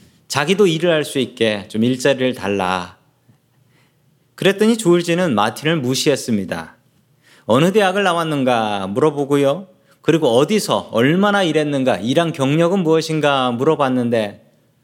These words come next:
그다지 좋은 학교를 나오지도 못했고 또 어디서 일한 경력도 없었기 때문에 말틴은 보기 좋게 탈락을 했습니다. 이 일이 있고 나서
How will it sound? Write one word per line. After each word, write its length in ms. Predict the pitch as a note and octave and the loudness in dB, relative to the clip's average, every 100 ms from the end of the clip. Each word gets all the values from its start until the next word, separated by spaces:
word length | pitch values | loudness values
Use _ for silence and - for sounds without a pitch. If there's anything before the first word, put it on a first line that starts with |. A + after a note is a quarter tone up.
| _ _ _ _ | _ _ _ _
그다지 340 | - A#2+ A#2 | -2 0 0
좋은 300 | F3 D3 E3+ | 0 2 2
학교를 380 | F3+ F3 F3 F3 | 0 0 2 2
나오지도 400 | D#3 C#3 B2+ C#3 | 2 0 -2 -2
못했고 680 | C#3+ G#2+ G#2+ F#2 G2+ E2 - _ _ _ _ _ - - _ | 0 -2 -4 -6 -8 -10 -10 _ _ _ _ _ -20 -20 _
또 600 | F#3 F#3 F3 - - _ _ _ - | 2 2 2 -4 -18 _ _ _ -4
어디서 380 | A#2+ B2 D3+ G3+ | 0 0 0 0
일한 320 | F#3 F#3+ G#3+ | 2 2 -2
경력도 520 | A3 B2+ D#3 F3+ F3+ F#3 | -2 0 2 0 0 0
없었기 520 | C3 D3 - C#3 - | 0 -4 -4 -4 0
때문에 640 | B2 A2+ A#2+ B2 F2+ F#2 - _ _ _ | 2 2 2 0 -4 -12 -20 _ _ _
말틴은 540 | G#2+ A#2 C3 D#3 E3 E3+ | -2 0 0 -2 -2 0
보기 300 | C#3+ F3 F#3 | 0 0 0
좋게 640 | C3 B2+ - - E3+ E3+ | -2 -2 -4 -4 -4 -4
탈락을 400 | - E3 C3+ A#2 | -4 -2 -2 -2
했습니다. 560 | E2+ - - - - - _ _ _ _ _ _ _ _ _ _ _ _ _ _ | -6 -10 -16 -20 -20 -20 _ _ _ _ _ _ _ _ _ _ _ _ _ _
이 380 | D3+ A3 A3+ G#3+ | 2 4 4 4
일이 220 | G#3 G3+ | 4 2
있고 240 | G3 F#3 | 2 0
나서 640 | E3+ C#3+ C#3 A#2 B2+ F3 | 0 0 0 0 -2 -6